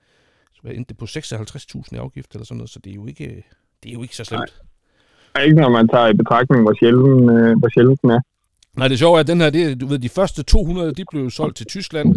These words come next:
Speaker 1: Det her, det er nummer to hundrede og et, den blev solgt til Italien, og de lavede jo kun, øh, de lavede kun fire hundrede og seks af dem.
Speaker 2: Mm.
Speaker 1: Det, det er bare en, det er bare en fascinerende bil. Det var egentlig ikke, det var egentlig ikke så meget for at snakke om den, men det var bare for at sige, at,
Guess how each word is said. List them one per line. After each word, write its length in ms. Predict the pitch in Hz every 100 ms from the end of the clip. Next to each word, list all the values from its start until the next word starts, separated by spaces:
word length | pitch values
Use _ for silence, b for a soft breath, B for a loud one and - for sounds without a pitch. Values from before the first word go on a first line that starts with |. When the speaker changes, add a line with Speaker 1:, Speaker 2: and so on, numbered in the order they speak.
| B B -
Speaker 1:
Det 80 |
her, 80 | 170
det 60 | 160
er 40 |
nummer 160 | 160 143
to 140 | -
hundrede 160 | 160 147
og 40 |
et, 120 | 143
den 100 | 170
blev 100 | 147
solgt 220 | 135 147 -
til 100 | 123
Italien, 420 | - 170 165 113
og 80 | 117
de 120 | 117
lavede 240 | 123 151 139
jo 80 |
kun, 280 | 110 143 160
øh, 160 | 123 101 _ _
de 60 | 107
lavede 180 | 131 147
kun 180 | 147
fire 160 | 135 165
hundrede 240 | 160 151
og 280 | - 107 101 _ _ _ -
seks 340 | - - -
af 160 | 175 175
dem. 140 | 110 - _ _ _ _ _ _ -
Speaker 2:
Mm. 120 | 147
Speaker 1:
Det, 160 | 147 - b
det 60 | 127
er 40 |
bare 160 | 131 151
en, 80 | 135 b b
det 80 | 147
er 40 |
bare 160 | 147 165
en 80 |
fascinerende 460 | 151 143 151 180 143
bil. 100 | 175
Det 100 | 156
var 40 | 180
egentlig 140 | 208
ikke, 140 | 196
det 100 | -
var 60 | 165
egentlig 120 | 190
ikke 80 | 185
så 60 | 165
meget 160 | 175
for 80 | 170
at 40 | 165
snakke 220 | 175 185
om 100 | 170
den, 160 | 185 196
men 140 | 151 147
det 40 |
var 40 | 151
bare 160 | 170
for 80 | -
at 60 | 170
sige, 200 | 190 -
at, 180 | 139